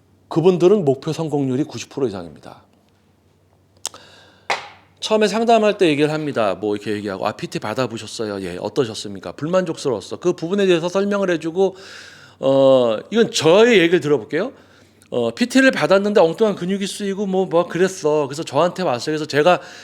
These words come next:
근육을 사용하고 제어하도록 해드렸어요. 그러니까 동작 자세가 아니라, 모양을 따라하는 게 아니라 근육을 사용하고 제어해야 되는데 대부분 트레이너들이 동작 자세 알려주고 느낌 이야기하면서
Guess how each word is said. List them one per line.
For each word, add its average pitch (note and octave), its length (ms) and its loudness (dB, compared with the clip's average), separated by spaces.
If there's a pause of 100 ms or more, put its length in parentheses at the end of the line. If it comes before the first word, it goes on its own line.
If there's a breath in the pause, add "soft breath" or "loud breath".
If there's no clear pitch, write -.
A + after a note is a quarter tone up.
(120)
근육을 F#3+ 380 4
사용하고 A3+ 500 2
제어하도록 F#3+ 640 2
해드렸어요. C#3+ 380 -4
그러니까 C3 200 -2 (160 loud breath)
동작 F#3+ 360 2
자세가 E3 360 0
아니라, C3+ 340 2
모양을 F#3 380 2
따라하는 G3+ 300 2
게 D#3+ 80 0
아니라 D#3+ 340 -2 (380 loud breath)
근육을 A#3 400 2
사용하고 B3+ 460 0
제어해야 D#3+ 440 2
되는데 D3+ 500 -2 (300 loud breath)
대부분 B3+ 460 2
트레이너들이 B3 580 0 (180 loud breath)
동작 A#3 400 0
자세 E3 360 0
알려주고 A3+ 640 2
느낌 A#3+ 380 -2
이야기하면서 G#3 840 0